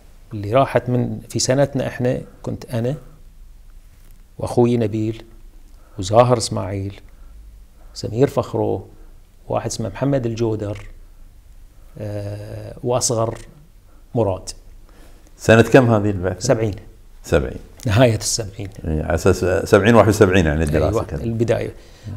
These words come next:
Speaker 1: رحنا الأورينتيشن بروجرام، لأن الإنجليزي مالنا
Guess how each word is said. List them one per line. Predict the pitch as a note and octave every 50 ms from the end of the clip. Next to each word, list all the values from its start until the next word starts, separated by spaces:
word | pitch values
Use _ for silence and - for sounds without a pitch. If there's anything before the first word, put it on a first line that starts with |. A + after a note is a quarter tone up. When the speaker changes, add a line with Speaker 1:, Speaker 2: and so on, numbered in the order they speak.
| - - - F#3
Speaker 1:
رحنا | C#3+ - F#3+ - G3 F#3+ F#3 F#3+
الأورينتيشن | F#3+ F#3+ F#3+ - - D#3+ C#3+ C#3+ C#3 C3+ C3 - E3+ E3+ D#3+ - - A#2 G2 -
بروجرام، | G2+ G#2 G#2 G2+ G#2 G#2 G2+ G2 - -
لأن | B2+ B2 B2 B2
الإنجليزي | B2+ C3 C3+ C3 B2+ B2 B2 A#2+ A#2+ B2 C#3 D#3 C#3+ A2+ B2
مالنا | A#2+ A#2 B2 C3 C#3 D3 D#3+ F3+ -